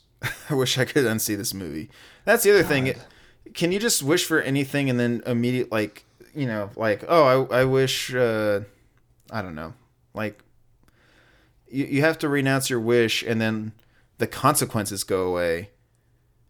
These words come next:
Speaker 1: And that just seems like you could just wish for something that would be temporary anyways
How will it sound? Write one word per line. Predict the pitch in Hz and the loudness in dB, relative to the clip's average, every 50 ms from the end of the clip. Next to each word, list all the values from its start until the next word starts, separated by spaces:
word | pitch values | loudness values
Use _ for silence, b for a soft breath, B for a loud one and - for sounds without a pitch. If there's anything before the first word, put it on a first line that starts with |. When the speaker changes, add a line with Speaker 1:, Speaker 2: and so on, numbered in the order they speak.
| _ - | _ -6
Speaker 1:
And | 104 110 110 110 107 104 104 104 101 90 - - | -4 -2 0 0 0 -2 -2 -4 -6 -8 -10 -4
that | 107 113 117 117 | -2 -2 -2 -2
just | 127 117 - | -2 -4 -4
seems | - 123 117 113 110 107 101 110 | -2 -2 -2 -2 -2 -4 -4 -2
like | 101 98 98 92 - - - - | -2 0 -2 -2 -4 -8 -16 -10
you | 117 110 | -10 -8
could | 104 - 113 | -6 -6 -4
just | 110 107 104 - | -4 -4 -4 -2
wish | 110 110 110 107 | -2 -2 -2 -2
for | - - 110 107 | -4 -4 -4 -4
something | 101 - 110 104 104 - 107 104 101 101 101 98 | -4 -4 -6 -6 -6 -6 -6 -6 -6 -6 -6 -4
that | 104 101 104 | -2 0 0
would | 104 101 | 0 -2
be | 101 101 95 | -4 -6 -6
temporary | - - 123 117 - 117 113 110 107 107 104 - | -4 -4 -4 -4 -2 -2 -2 0 0 0 -2 -2
anyways | - 123 131 127 110 101 95 92 90 90 92 95 - - - - | -2 -2 -2 -2 0 0 0 0 -2 -4 -4 -4 -4 -6 -6 -8